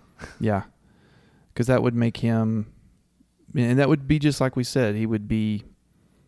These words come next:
you know, Huggins is making three eight right now, and, uh, Self is making three eight before bonuses. So they're, that put Beard, like we said, in the top three or two in the Big Twelve,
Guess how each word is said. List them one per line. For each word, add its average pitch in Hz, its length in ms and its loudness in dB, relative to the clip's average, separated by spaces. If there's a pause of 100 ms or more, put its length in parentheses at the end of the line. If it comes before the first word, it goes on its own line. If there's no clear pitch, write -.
(100)
you 110 100 -2
know, 104 60 0
Huggins 113 380 0
is 113 120 0
making 113 360 -2
three 110 260 -2
eight 110 260 -2 (880)
right 117 240 -2
now, 113 400 -4 (240)
and, 107 320 -4
uh, 101 360 -6 (760)
Self 117 300 -2
is 110 100 -8
making 107 300 -4
three 104 260 -4
eight 101 220 -4
before 107 260 -4
bonuses. 101 520 -6
So 101 300 -4
they're, 104 340 -4 (1120)
that - 160 -4
put - 240 0
Beard, 117 400 -2 (400)
like 113 180 -10
we 110 80 -6
said, 113 340 -2
in 110 60 -8
the 107 80 -6
top 110 300 -6
three 113 180 -6
or 107 100 -4
two 110 200 -4
in 107 80 -2
the 107 80 -4
Big 107 180 -6
Twelve, 113 540 -2